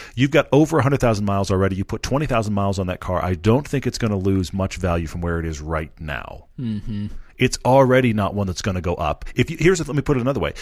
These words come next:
Speaker 1: If you bought that hundred eleven thousand mile M three and you put it in mothballs and never drove it again, there will always be an M three with less miles that's worth far more than yours.
Speaker 2: Yep,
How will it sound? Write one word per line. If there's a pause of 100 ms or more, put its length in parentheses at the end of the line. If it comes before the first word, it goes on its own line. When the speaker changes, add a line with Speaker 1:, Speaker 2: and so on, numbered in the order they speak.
(100)
Speaker 1:
If
you
bought
that
hundred
eleven
thousand
mile
M
three
and
you
put
it
in
mothballs
and
never
drove
it
again, (260)
there
will
always
be
an
M
three
with
less
miles
that's
worth
far
more
than
yours.
Speaker 2:
Yep,